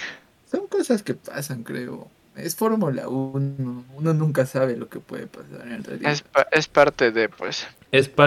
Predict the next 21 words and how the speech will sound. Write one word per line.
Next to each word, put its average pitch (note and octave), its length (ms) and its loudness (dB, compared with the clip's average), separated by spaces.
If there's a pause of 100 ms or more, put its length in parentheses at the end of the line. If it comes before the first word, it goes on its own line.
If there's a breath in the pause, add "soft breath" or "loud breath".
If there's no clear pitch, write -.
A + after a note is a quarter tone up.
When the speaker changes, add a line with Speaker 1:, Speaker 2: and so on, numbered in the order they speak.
Speaker 1:
Parte D3 140 4
Speaker 3:
del B2 160 8
Speaker 1:
de, B2 80 -2
Speaker 3:
proceso A#2+ 840 6
que G#2+ 100 0
las G#2 200 0
cosas A#2 340 0
sean A#2 240 2
a G2+ 80 0
veces A2+ 260 2
un A2+ 140 -2
poco A2+ 200 2
impredecibles. F#2+ 1000 -2 (840 loud breath)
Sí. C3 160 2 (120)
Speaker 1:
Pero F3+ 220 8
Speaker 2:
Exactamente. B2+ 680 2
Speaker 1:
rescatando A#3 1120 -4 (500)
la C#3+ 160 4
actuación E3 640 2
de B2+ 720 2
Mick, E3 320 -2